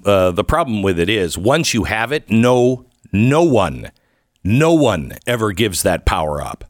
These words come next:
No one gives that power up. Uh, that's the problem with the intel being so, uh,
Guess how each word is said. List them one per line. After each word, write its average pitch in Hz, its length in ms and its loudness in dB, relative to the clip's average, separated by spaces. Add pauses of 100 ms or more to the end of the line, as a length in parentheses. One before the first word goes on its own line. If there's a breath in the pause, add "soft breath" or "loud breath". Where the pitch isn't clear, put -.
(380)
No 147 200 0
one 82 420 -2
gives 95 220 -2
that 73 180 -4
power 65 320 -4
up. - 140 -16 (600 soft breath)
Uh, 87 160 0
that's 139 320 0
the 135 100 -2
problem 131 480 -2
with 87 340 -4
the 101 320 -2
intel 90 640 -2
being 101 260 -2
so, 113 680 0
uh, 92 360 2